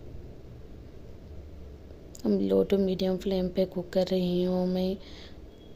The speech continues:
जैसे ही flip करूँगी, जब flame हाई करूँगी ताकि ऊपर से crispy हो जाए, low flame से अंदर तक cook होते हैं।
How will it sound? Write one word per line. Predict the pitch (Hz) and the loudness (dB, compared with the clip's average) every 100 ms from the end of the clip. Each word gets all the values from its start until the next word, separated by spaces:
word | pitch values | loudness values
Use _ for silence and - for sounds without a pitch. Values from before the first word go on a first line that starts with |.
| - - - - - - | -16 -16 -16 -16 -10 0
जैसे | 190 180 202 | 4 4 6
ही | 190 | 6
flip | 185 180 180 - | 6 2 0 2
करूँगी, | 180 180 180 180 190 | 2 4 2 2 0
जब | - 180 - 226 233 - | 0 -2 2 2 2 -2
flame | - 190 196 196 202 - - - - - - - - | 0 4 6 4 2 -4 -14 -14 -14 -14 -14 -10 4
हाई | 196 190 | 8 8
करूँगी | 190 185 185 185 180 185 208 - - - - - - - - - - - - - - - - - - | 8 6 8 4 4 4 2 -4 -14 -14 -14 -16 -16 -16 -14 -14 -14 -14 -16 -16 -16 -14 -12 -8 2
ताकि | 190 180 190 | 2 4 2
ऊपर | 185 190 | 6 6
से | 180 196 185 | 8 6 6
crispy | - 185 175 - 185 | 4 2 0 0 4
हो | 185 | 4
जाए, | 185 190 185 190 190 202 - - - - - | 6 4 6 6 4 2 -4 -14 -12 -12 2
low | 185 190 | 8 8
flame | 185 196 196 185 | 8 6 6 4
से | - 196 196 | 2 2 4
अंदर | 196 175 180 185 | 4 4 4 4
तक | 185 190 - | 2 -2 -2
cook | - - | -4 -2
होते | - 185 190 185 | 2 2 2 2
हैं। | 180 190 214 | 4 4 2